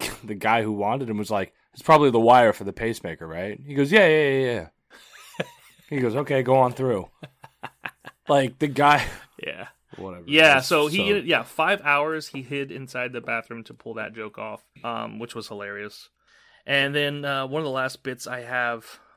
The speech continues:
Speaker 2: for that is the ever so popular Rudy Giuliani scene.
Speaker 1: Yeah.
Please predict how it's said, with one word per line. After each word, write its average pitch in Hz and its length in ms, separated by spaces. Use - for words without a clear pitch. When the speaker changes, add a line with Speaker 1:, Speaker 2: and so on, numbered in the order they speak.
Speaker 2:
for 127 440
that 110 280
is 139 640
the 120 640
ever 135 240
so 131 160
popular 117 480
Rudy 117 400
Giuliani 110 560
scene. 160 260
Speaker 1:
Yeah. 92 260